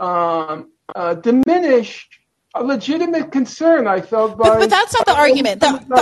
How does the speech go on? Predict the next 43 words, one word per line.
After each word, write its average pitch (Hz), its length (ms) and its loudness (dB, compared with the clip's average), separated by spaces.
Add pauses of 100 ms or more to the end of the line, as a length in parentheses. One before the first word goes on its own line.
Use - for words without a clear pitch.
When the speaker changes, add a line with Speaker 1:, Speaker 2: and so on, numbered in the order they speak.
(120)
Speaker 2:
the, - 60 -20
the 320 80 2
argument 415 260 2
we 330 60 0
should 285 100 -6
be 285 60 -8
taking 254 260 -4
on 240 140 0
right 220 140 -6
now, 196 140 -4
Norm, 175 220 -6
I'm 330 140 -2
just 359 180 -4
saying 277 160 0
that 254 80 -4
that's 226 220 -2
a, 208 260 -6
that's 233 220 0
a 240 60 0
thing 233 280 -4
that 214 120 0
people 208 260 0
were 202 120 4
raising. 240 520 -2
But 240 140 -4
the, 233 140 4
the 214 160 -2
main 254 360 -2
issue 262 220 -6
that 214 120 0
I 202 80 0
think 220 200 -8
is 202 220 -6 (1160)
what 196 300 0
really 247 520 0 (120)
puts 233 300 -4
Amy 214 200 -6
Coney 208 320 -6
Barrett's 196 380 -2
comments 202 720 -6 (100)
under 202 180 -8
the 196 80 -10
microscope 208 800 -6